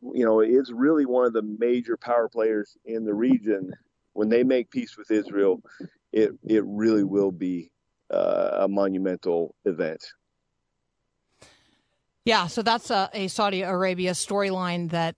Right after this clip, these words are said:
Speaker 2: um, I am interested in. It, it looks like the president of the United States might be making a trip to Saudi Arabia, um, but then Saudi Arabia raised the price of oil, so <laughs> I don't know. I don't know. Let's talk about, um, rabbis in,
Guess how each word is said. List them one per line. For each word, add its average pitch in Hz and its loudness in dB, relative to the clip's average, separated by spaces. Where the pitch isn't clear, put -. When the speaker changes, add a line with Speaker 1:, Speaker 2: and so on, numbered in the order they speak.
Speaker 2:
um, 151 -4
I 190 -2
am 190 -4
interested 185 -6
in. 170 -4
It, 175 -8
it 185 -6
looks 208 -6
like 202 -2
the 185 -8
president 185 -4
of 180 -2
the 185 -2
United 180 -2
States 180 -6
might 180 -2
be 240 -2
making 196 -2
a 165 -4
trip 185 -6
to 185 -10
Saudi 175 -4
Arabia, 170 -4
um, 160 -2
but 185 -4
then 208 0
Saudi 196 -2
Arabia 185 -2
raised 180 -2
the 185 -8
price 180 -4
of 170 -4
oil, 185 -2
so 190 -2
<laughs> - -8
I - -14
don't 226 -4
know. 175 -6
I 214 0
don't 196 2
know. 175 -4
Let's 330 2
talk 539 4
about, 381 2
um, 254 0
rabbis 214 2
in, 202 -2